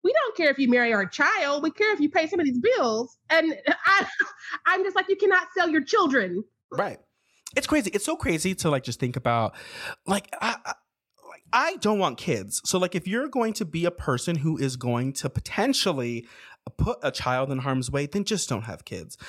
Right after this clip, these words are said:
Speaker 2: I was just, uh, reading up on Drew Barrymore's life, uh, not too long ago also, and I was like, the fact that her mom was, like, taking her to clubs and stuff was crazy. So I'm just like, if you don't, like, if you don't want a kid, just don't have a kid. You know what I'm saying?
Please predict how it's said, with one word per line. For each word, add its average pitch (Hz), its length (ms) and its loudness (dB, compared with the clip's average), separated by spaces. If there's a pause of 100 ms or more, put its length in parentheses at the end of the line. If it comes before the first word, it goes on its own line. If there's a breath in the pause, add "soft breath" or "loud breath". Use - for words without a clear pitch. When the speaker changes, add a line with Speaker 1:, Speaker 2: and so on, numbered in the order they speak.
(200 loud breath)
Speaker 2:
I 151 120 0
was 196 120 -2
just, - 300 -6
uh, 127 500 0
reading 135 320 -2
up 131 160 -2
on 123 120 0
Drew 120 140 -2
Barrymore's 117 520 -2
life, 113 420 -4
uh, 104 240 -4
not 117 180 -2
too 127 100 -6
long 110 220 -4
ago 104 200 -8
also, 101 400 -4
and 107 80 -4
I - 20 -2
was 113 140 -4
like, 107 180 -6 (280 loud breath)
the 185 60 0
fact 285 140 0
that 330 100 -4
her 208 80 2
mom 160 160 0
was, 160 120 -4
like, 143 100 -4
taking 170 240 -2
her 147 60 -2
to 127 100 -6
clubs 226 500 -2
and 120 200 -2
stuff 110 200 -2
was 131 120 -4
crazy. 170 500 -4
So 143 100 -6
I'm 147 100 -4
just 143 80 -6
like, 139 180 -4 (280 soft breath)
if 135 160 -2
you 139 140 -4
don't, 151 540 -4 (180)
like, 110 460 -6 (960)
if - 80 -6
you 143 40 -4
don't 185 120 0
want 165 100 -2
a - 40 -10
kid, 139 120 -8
just 107 140 -10
don't 104 100 -4
have - 140 -10
a - 40 -20
kid. - 200 -14 (280)
You 147 120 -6
know 151 100 -4
what 151 100 -8
I'm 147 80 -8
saying? 143 300 -10